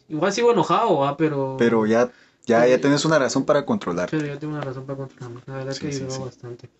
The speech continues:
Speaker 2: Es como tu pequeño mantra.
Speaker 1: Ujú.
Speaker 2: Sí, eso es bueno.
Speaker 1: Mantis religioso.
Speaker 2: <laughs> Mantis.
Speaker 1: Nada que ver.
Speaker 2: <laughs> Pero,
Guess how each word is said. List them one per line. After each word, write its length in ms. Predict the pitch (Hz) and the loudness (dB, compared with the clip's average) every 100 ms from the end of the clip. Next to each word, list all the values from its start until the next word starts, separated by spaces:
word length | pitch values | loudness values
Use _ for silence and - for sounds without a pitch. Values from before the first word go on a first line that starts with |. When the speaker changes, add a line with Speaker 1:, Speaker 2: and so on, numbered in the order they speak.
| _ _ _ _ _ - | _ _ _ _ _ -16
Speaker 2:
Es 60 | |
como 260 | - 117 104 | -2 0 0
tu 140 | - | -4
pequeño 380 | - 92 95 98 | -16 -10 -4 0
mantra. 400 | 95 92 92 - _ _ _ _ - | 0 -2 -6 -12 _ _ _ _ -14
Speaker 1:
Ujú. 280 | 139 127 127 | -10 -10 -10
Speaker 2:
Sí, 240 | 120 92 | -8 -6
eso 180 | 95 - | -8 -10
es 80 | 110 | -10
bueno. 240 | 92 98 98 _ _ | -10 -14 -18 _ _
Speaker 1:
Mantis 460 | 135 135 135 143 135 | -12 -12 -14 -16 -14
religioso. 480 | 127 120 131 127 139 _ _ | -10 -10 -6 -4 -4 _ _
Speaker 2:
<laughs> 180 | - - | -12 0
Mantis. 600 | 117 - 117 156 147 156 | 2 4 2 2 2 2
Speaker 1:
Nada 140 | 165 | 2
que 120 | 214 | 2
ver. 420 | 262 151 185 185 180 | 2 2 2 2 2
Speaker 2:
<laughs> 40 | |
Pero, 340 | 123 131 160 | 4 6 4